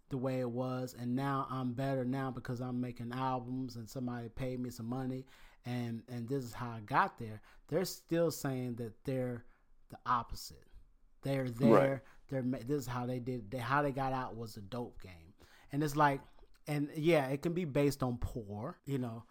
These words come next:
Speaker 1: like a poor area, they put liquor stores, they put gun
Speaker 2: Mm-hmm.
Speaker 1: stores, they pu-,
Speaker 2: Mm-hmm.
Speaker 1: pump music, drugs in our communities and destroy our communities, which is true.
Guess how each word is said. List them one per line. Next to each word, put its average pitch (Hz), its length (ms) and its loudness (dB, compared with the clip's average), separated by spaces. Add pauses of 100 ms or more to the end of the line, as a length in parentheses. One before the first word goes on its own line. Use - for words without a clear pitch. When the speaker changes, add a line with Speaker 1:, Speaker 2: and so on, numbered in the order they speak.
(140)
Speaker 1:
like 123 200 -2 (240)
a 127 80 -8
poor 151 480 0
area, 120 540 -4 (440)
they 110 80 -14
put 107 300 -8
liquor 131 240 -6
stores, 123 720 -4 (320)
they - 60 -14
put 127 220 -8
gun 107 120 8 (260)
Speaker 2:
Mm-hmm. - 40 8
Speaker 1:
stores, 123 720 0 (260)
they 123 120 -6
pu-, 95 80 0
Speaker 2:
Mm-hmm. 110 420 8
Speaker 1:
pump 135 240 -2
music, 143 520 2 (380)
drugs 143 600 4
in 131 120 2
our 131 120 0
communities 135 640 0
and 120 100 -4
destroy 127 380 -6
our 123 160 -4
communities, 131 720 -4 (100)
which 139 260 -6
is 120 100 -8
true. 110 500 -12